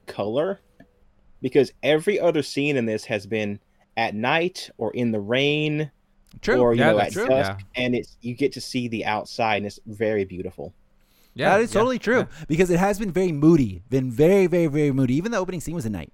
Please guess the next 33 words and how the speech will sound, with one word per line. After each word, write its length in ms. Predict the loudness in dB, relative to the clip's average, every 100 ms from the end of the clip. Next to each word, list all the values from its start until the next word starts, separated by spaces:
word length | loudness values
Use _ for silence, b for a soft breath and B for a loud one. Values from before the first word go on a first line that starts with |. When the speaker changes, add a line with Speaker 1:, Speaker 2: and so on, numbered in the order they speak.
| _ -20 _ _ _ -20 -20 _ -20 -20
Speaker 1:
So, 180 | -8 -4
and 160 | 0 2
this 160 | 2 2
is 160 | 0
a, 260 | 2 0 -4 _ _ _ _ _ _
it, 260 | -10 -8 -8
there's 200 | -6 -6
a 40 | -4
sense 180 | -4 -6
of 100 | -8
hope. 360 | -4 -4 -6 -16 _ _ _ -12
Speaker 2:
Mm-hmm. 280 | -10 -10 -12 -14
Speaker 1:
It's 100 | -10
Speaker 2:
Yeah. 120 | -8 -2
Speaker 1:
really 240 | 0 0
well 180 | -2 -4
done. 320 | -8 -10 -14 -20 _ _ _ _ _ _ _
Uh, 160 | 0 2
when 160 | 2 4
Mashiro 540 | 2 2 2 4 2
punched 320 | 0 -4 -4
Shuhei 380 | -4 -2 0 2
in 80 | 0
the 80 | -2
gut, 300 | -2 0 0
I 100 | -2
got 160 | -4 -2
a 80 | -2
real 300 | -4 -4 -4
laugh 300 | -4 -6 -4
out 180 | -2 -2
of 100 | -4
it. 160 | -6